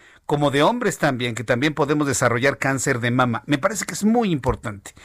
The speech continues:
Hoy el Heraldo de México, en su edición impresa, para quienes me están viendo a través de YouTube,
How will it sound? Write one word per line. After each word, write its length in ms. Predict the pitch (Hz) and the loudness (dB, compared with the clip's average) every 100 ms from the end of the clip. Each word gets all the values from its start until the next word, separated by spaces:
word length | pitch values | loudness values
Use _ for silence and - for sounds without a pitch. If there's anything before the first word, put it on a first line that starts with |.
| - - - - - | -20 -20 -18 -20 0
Hoy 180 | 190 247 | 2 4
el 160 | 240 | 2
Heraldo 640 | 208 208 208 185 175 151 131 | 4 2 2 2 2 2 2
de 100 | 143 | 0
México, 400 | 185 190 196 226 | 0 -2 -2 0
en 60 | |
su 100 | - | 0
edición 380 | 143 123 175 175 | 0 2 0 0
impresa, 580 | - 143 127 175 143 208 | -2 0 2 2 2 0
para 140 | 196 139 | 0 0
quienes 220 | 139 123 | 0 -2
me 60 | |
están 240 | 117 151 143 | 0 0 2
viendo 220 | 147 147 | 2 0
a 40 | |
través 360 | 135 120 135 131 | 2 2 2 2
de 120 | 123 | 0
YouTube, 460 | 123 135 170 214 | 0 0 0 0